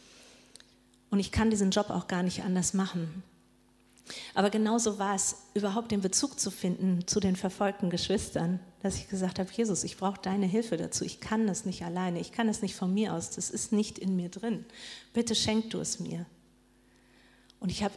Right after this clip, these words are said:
all die Jahre vorher vergeudet. Ich habe euch erzählt vom Bruder Andrew, wie er da war und wie ich selbst da nicht angesprungen bin.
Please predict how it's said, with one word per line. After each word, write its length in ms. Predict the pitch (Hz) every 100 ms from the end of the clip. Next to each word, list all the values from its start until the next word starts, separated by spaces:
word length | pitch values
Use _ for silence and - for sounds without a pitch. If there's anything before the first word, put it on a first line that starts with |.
| -
all 200 | 254 320
die 120 | 339
Jahre 320 | 254 226 226
vorher 400 | 220 - 233 214
vergeudet. 640 | 202 202 190 214 247 208 220
Ich 120 | -
habe 140 | 196
euch 100 | 196
erzählt 400 | 185 180 - -
vom 180 | - 202
Bruder 300 | 185 185 180
Andrew, 320 | 190 226 202
wie 100 | 185
er 120 | 185 180
da 240 | 196 233
war 140 | 208
und 160 | 175 170
wie 60 | 185
ich 120 | -
selbst 320 | 190 185 -
da 140 | 202 285
nicht 320 | 214 - - - -
angesprungen 720 | - 254 247 - - 185 175
bin. 240 | 170 190